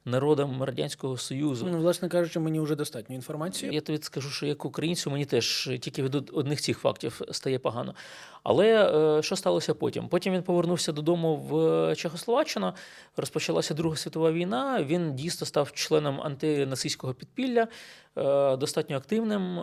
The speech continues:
Speaker 1: але потім його, власне, схопили,
Speaker 2: Мгм.
Speaker 1: його катували гестапо в Празі спочатку, потім його вивезли в Берлін. В Берліні він загинув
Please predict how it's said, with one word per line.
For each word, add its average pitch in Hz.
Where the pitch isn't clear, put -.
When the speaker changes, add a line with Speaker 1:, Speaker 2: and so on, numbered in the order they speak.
Speaker 1:
але 151
потім 170
його, 147
власне, 143
схопили, 208
Speaker 2:
Мгм. 175
Speaker 1:
його 156
катували 139
гестапо 170
в 131
Празі 180
спочатку, -
потім 143
його 139
вивезли 135
в 113
Берлін. 156
В 113
Берліні 139
він 127
загинув 131